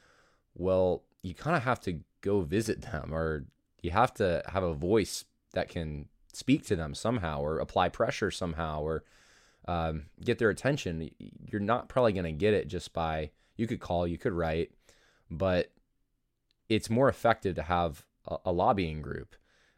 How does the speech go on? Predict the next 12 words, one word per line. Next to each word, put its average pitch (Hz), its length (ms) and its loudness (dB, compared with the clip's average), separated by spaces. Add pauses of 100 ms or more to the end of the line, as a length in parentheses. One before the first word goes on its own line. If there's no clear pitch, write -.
uh, 76 200 -6
especially 101 400 0
in 87 40 0
a 85 80 0
day 85 220 0
when 85 260 -2
every 95 360 0
other 92 260 2
industry 92 880 0
and, 85 480 -4 (580)
uh, 76 280 -6 (520)
institution, 87 840 -2